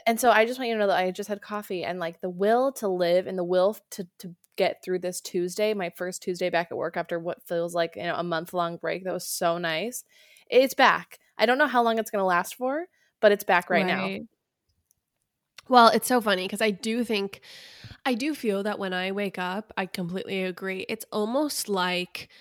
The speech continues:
Speaker 2: the world is a dark place.
Speaker 1: Mm-hmm.
Speaker 2: Like, literally the sky is still black.
Speaker 1: Yeah.
Speaker 2: Like, black as my soul.
Speaker 1: Mm-hmm.
Speaker 2: And as, as I sip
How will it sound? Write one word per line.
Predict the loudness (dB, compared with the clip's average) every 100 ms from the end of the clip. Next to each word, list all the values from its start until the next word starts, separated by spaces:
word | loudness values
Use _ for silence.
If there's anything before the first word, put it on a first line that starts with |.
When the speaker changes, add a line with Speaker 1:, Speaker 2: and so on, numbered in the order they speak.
| _ _ -2
Speaker 2:
the | 0
world | 0 -2 -2
is | -2
a | -4
dark | -4 -6 -8
place. | -8 -6 -6 -8 -8 -8
Speaker 1:
Mm-hmm. | -8 -6 -4
Speaker 2:
Like, | -2
literally | 2 4 4 4 2
the | 0
sky | -4 -2 0 0
is | -4
still | -4 -4
black. | -4 -6 -4 -4 -4 -14 -20 _ -8
Speaker 1:
Yeah. | -6 -6 -10 _
Speaker 2:
Like, | -4 -4 0
black | 2 2 0
as | -6
my | -4 -6
soul. | -6 -8 -8 -10 -10
Speaker 1:
Mm-hmm. | -12 -10 -10 -12 -6
Speaker 2:
And | 2 4 4 2 2
as, | 2 4 4 2 0 -2 -8 _ _
as | 0 2 2 0
I | -2
sip | -2 -4 -2 -2 -4